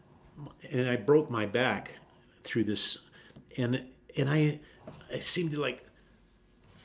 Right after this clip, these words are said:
continue to hold on to this pain that my back hurts. Oh, my back hurts. But, you know, if I forgave the person who wronged,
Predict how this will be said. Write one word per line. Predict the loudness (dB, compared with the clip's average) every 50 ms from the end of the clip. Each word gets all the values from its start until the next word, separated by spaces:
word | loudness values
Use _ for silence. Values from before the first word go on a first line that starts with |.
| -20 -20 -20 -20 -20 -20 -20 -16 -6 0
continue | 0 0 2 4 8 10 10 10 10 10
to | 8 6
hold | 6 8 10 12 12 12 12 10
on | 10 8 8 8 6
to | 6 6 4
this | 4 4 2 0
pain | -4 -6 -2 2 2 4 6 6 4 4
that | 2 0 -2 -2
my | -2 -4 -2
back | -2 -2 0 2 2 2 0 0
hurts. | 0 2 2 2 2 0 0
Oh, | 0 2 2 2
my | 2 0 -2
back | -2 -2 0 0 2 0 0 0
hurts. | 2 4 4 4 4 2 -2 -10 -14 -14 -14 -14 -14 -10 -8
But, | -6 -6 -4 0
you | 4
know, | 6 6 6 6 4 2 -4 -10 -18 -20 -20 -20 -12 -4 0
if | 0 0 2 4
I | 6 6 8 8 6 4 0 -6 -16 -20 _ _
forgave | -20 -10 -6 -4 -4 0 2 4 6 6 6 4 2 -2 -10 -16 -20 -20 -20 -12 -8
the | -6 -6
person | -4 0 4 6 6 6 6 2 0 0
who | 2 2 2
wronged, | 2 2 4 4 4 4 2